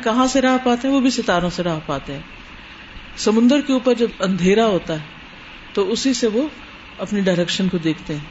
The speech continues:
کہ کس طرف ہمیں جانا ہے۔ عاقل انسانوں میں کچھ علم والے ہوتے ہیں اور کچھ غیر علم کے۔ ایک عام شخص جس کے پاس کوئی علم نہیں، وہ جب ستاروں کو دیکھتا ہے تو اس سے محدود فائدہ اٹھاتا ہے،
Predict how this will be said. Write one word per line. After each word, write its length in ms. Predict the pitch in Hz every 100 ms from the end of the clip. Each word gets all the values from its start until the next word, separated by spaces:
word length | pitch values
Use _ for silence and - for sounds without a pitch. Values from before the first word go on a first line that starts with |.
| - - - -
کہ 60 | 196
کس 160 | 233 202
طرف 220 | 214 196
ہمیں 160 | 175 165
جانا 280 | 156 139 143
ہے۔ 60 | 139 - - - - - - - -
عاقل 380 | 220 226 349 359
انسانوں 500 | 330 285 247 233 247
میں 160 | 226 233 240 - - -
کچھ 380 | - 262 - - -
علم 320 | 226 247 240
والے 220 | 233 233
ہوتے 220 | 220 233
ہیں 60 | 220
اور 80 | 196
کچھ 260 | 262 277 - -
غیر 260 | 175 185 185
علم 200 | 185 185 180
کے۔ 80 | 175 - - - - - -
ایک 200 | 233 240
عام 200 | 262 311
شخص 240 | 311 269
جس 180 | 262 -
کے 60 |
پاس 220 | 269 277 -
کوئی 200 | 349 330
علم 140 | 262
نہیں، 200 | 202 196
وہ 160 | 202 254
جب 160 | 294
ستاروں 400 | 262 254 240 277
کو 100 | 277
دیکھتا 340 | 254 240 240 269
ہے 100 | 269 - - - - - - - - -
تو 180 | 233 269
اس 80 | 247
سے 180 | - 285
محدود 460 | 262 202 254 277
فائدہ 280 | - 208 190
اٹھاتا 440 | 185 180 160 -
ہے، 60 | 156